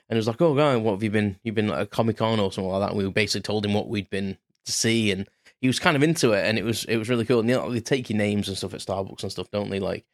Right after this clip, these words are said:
to, so they know whose drink it is if they're busy. And, uh,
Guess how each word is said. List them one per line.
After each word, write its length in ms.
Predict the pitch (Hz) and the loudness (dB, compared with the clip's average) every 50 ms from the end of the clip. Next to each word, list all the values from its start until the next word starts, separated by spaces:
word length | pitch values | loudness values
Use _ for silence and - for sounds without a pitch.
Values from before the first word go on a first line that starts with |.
| _ _ _ _ _ _ | _ _ _ _ _ _
to, 220 | - 101 101 95 - | -2 0 0 2 0
so 120 | - - | 0 -2
they 80 | 95 98 | 0 0
know 160 | 98 101 95 | 0 0 0
whose 240 | 90 104 104 98 95 | 0 0 0 -2 -2
drink 220 | - 104 98 92 | -2 -4 -2 -2
it 60 | - | -2
is 120 | - 98 101 | -4 -4 -4
if 80 | 95 | -4
they're 100 | - 101 | -6 -6
busy. 420 | 95 98 101 95 92 92 92 95 92 - | -4 -2 -2 -2 0 0 -2 -2 -2 -4
And, 300 | 104 98 98 95 101 98 | -6 -4 -4 -2 0 0
uh, 240 | 98 95 95 101 | 2 2 0 0